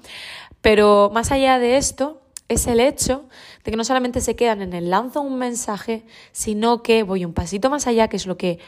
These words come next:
hoy en día necesitamos y pedimos los consumidores,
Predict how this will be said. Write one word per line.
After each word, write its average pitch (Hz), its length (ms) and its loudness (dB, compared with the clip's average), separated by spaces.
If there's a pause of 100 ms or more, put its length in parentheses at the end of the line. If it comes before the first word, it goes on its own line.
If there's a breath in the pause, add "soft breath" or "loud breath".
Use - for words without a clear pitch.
(260 loud breath)
hoy 240 200 4
en 262 160 -2
día 220 320 2
necesitamos 196 720 -8
y 214 60 -6
pedimos 190 420 -6
los 196 120 -8
consumidores, 226 800 0